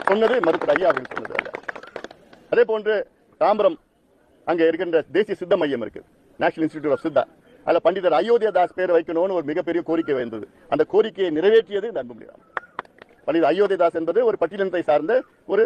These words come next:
சித்தர், சித்த மருத்துவர். அப்படி அவர் பேரை வைத்து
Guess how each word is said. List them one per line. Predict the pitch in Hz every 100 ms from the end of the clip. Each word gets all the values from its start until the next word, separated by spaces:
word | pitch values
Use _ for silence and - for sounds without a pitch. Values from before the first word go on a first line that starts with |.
| 220
சித்தர், | 196 175 202 -
சித்த | 165 185
மருத்துவர். | 156 156 - - - _ _ _ _ _ _ _ - _ -
அப்படி | 196 226 226 233 -
அவர் | 190 -
பேரை | 196 214 185
வைத்து | 170 226